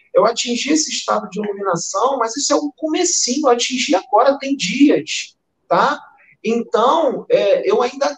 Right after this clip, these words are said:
tenho que lutar, sim, contra as minhas tendências mais, eu não sou perfeito,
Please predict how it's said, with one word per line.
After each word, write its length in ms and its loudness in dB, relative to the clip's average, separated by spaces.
tenho 300 -2
que 140 -10
lutar, 520 -2
sim, 360 -4
contra 300 -2
as 100 -4
minhas 320 -4
tendências 760 0
mais, 520 2
eu 140 -2
não 180 0
sou 300 -2
perfeito, 800 0